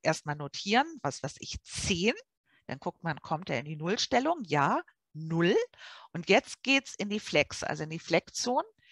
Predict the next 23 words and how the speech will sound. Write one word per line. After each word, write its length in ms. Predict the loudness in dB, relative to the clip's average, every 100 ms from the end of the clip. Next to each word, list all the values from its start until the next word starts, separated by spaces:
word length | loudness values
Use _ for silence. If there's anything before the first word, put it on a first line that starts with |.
| -20 _ -6
in 100 | -4
die 100 | 0
Beugung, 480 | 2 2 2 -2 -6
also 240 | -8 -8
die 420 | -14 -12 -12 -12 -16 _ -10
Bewegung 400 | -4 -4 -4 -10
zum 180 | -10
Körper 300 | -6 -2 -2
dran, 260 | 0 2 2 0 _
Hacke, 380 | -12 -8 -6 -6 _ _
Hacke 320 | -8 -6 -6
Richtung 380 | -6 -6 -10 -10
Po. 340 | -6 -2 -2 -2 -12 -20 -20 -14
Und 120 | -4
da 80 | -4
kommt 200 | -2 -2
er 60 | 0
jetzt 160 | 0
vielleicht 240 | 0 -4 -4
noch 120 | -8
hundertdreißig 760 | -2 -2 0 0 0 0 -2
Grad 280 | -2 -6 -6
hin. 260 | -4 -8